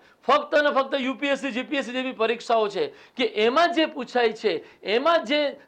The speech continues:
તમારી પાસે નોલેજ અને એનાલિટિકલ સ્કિલ હોવી જોઈએ, એ પ્રકારનું સ્ટડી મટીરિયલ બુક અમે પોતે બનાવ્યું છે. એ પણ આપ, અ, વાંચવા માટે લઈ શકો છો. આ સિવાય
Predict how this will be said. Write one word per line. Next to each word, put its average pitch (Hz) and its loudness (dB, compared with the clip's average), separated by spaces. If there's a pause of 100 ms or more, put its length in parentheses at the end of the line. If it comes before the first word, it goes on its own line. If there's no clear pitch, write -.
તમારી 285 2
પાસે 262 0
નોલેજ 254 0 (200)
અને 247 0
એનાલિટિકલ 277 0
સ્કિલ 277 -2
હોવી 247 2
જોઈએ, 220 -6 (220)
એ 403 2
પ્રકારનું 262 -2
સ્ટડી 240 -4
મટીરિયલ 226 -2
બુક 208 -4 (220)
અમે 285 -2
પોતે 226 0 (180)
બનાવ્યું 202 0
છે. 175 -4 (140)
એ 302 0
પણ 311 0
આપ, 220 2
અ, 185 2
વાંચવા 190 -2
માટે 180 -4
લઈ 160 -6
શકો 190 -6
છો. 220 -12 (320)
આ 196 2
સિવાય 220 2